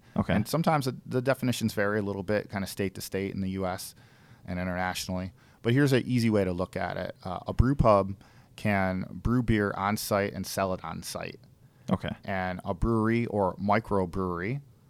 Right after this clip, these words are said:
Speaker 2: the only difference is the barrels of beer, meaning a microbrewery can only brew so many barrels of beer under a microbrewery license, or a brewery license is something that would be a higher amount of barrels in a year. So a brewery or microbrewery then can brew beer on site and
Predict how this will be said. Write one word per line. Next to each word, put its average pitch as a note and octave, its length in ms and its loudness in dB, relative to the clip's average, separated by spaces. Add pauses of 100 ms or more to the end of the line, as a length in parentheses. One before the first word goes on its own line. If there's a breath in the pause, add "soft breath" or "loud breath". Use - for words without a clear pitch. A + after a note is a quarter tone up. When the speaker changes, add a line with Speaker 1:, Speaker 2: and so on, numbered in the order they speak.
(100)
Speaker 2:
the G2 80 -2
only G2 180 0
difference F#2+ 360 -4
is F#2 240 -4
the F2 140 -4
barrels F#2 400 0
of F#2 160 -6
beer, F#2 380 2
meaning F#2 260 -2
a E2+ 80 -4
microbrewery F#2 800 -4
can - 160 -8
only F2+ 180 -4
brew F2 300 -8
so F#2 240 -4
many F2+ 160 -4
barrels F2+ 320 0
of F2+ 100 -8
beer F2+ 160 -2
under E2+ 180 -4
a D#2+ 40 -8
microbrewery G2 600 2
license, F2+ 480 -4
or F#2 200 -2
a E2+ 60 -6
brewery A2 300 2
license F2+ 400 -4
is E2+ 80 -12
something E2+ 300 -10
that E2+ 100 -12
would F2 100 -12
be E2+ 180 -12 (500 soft breath)
a F2 60 -6
higher F2+ 400 2
amount F2 360 -2
of F2 100 -10
barrels E2+ 280 -2
in F2+ 60 -4
a F2 40 -4
year. E2 280 -8
So F#2 240 0
a - 100 -4
brewery A#2+ 300 8
or G#2 160 4
microbrewery G2+ 640 4
then F#2 240 0
can F#2 200 -4
brew G2+ 200 0
beer F#2 380 0
on G2 200 0
site F#2 400 -2 (380 soft breath)
and G2 380 0